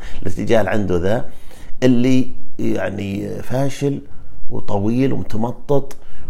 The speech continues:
وممل، ويطول الخطبة على المنتظرين المصلين، آه، حاضري خطبة الجمعة، آه، <laughs> يعني، آه، حرام.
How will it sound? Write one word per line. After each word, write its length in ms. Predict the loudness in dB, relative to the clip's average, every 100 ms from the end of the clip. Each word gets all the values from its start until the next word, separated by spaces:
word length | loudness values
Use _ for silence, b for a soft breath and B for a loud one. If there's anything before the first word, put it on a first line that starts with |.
| b
وممل، 680 | 6 4 4 4 4 2 6
ويطول 560 | 8 8 8 6 4 2
الخطبة 520 | 0 -2 -4 -2 -2
على 220 | 0 -2
المنتظرين 1000 | -2 -2 0 2 2 2 2 0 0 0
المصلين، 1080 | 0 0 0 4 4 4 2 0 -2 -2 -6 B B B B
آه، 320 | -2 -2 -2
حاضري 640 | -2 0 0 0 -2 -2 -4
خطبة 320 | -6 -6 -4 -4
الجمعة، 580 | -4 -2 -2 -4 -8 -10 B B B B
آه، 600 | -8 -6 -4 -6 -6 -8 -8
<laughs> 100 | -2
يعني، 420 | 0 0 -2 -2 -4
آه، 340 | -6 -8 -10
حرام. 480 | -4 -2 0 -2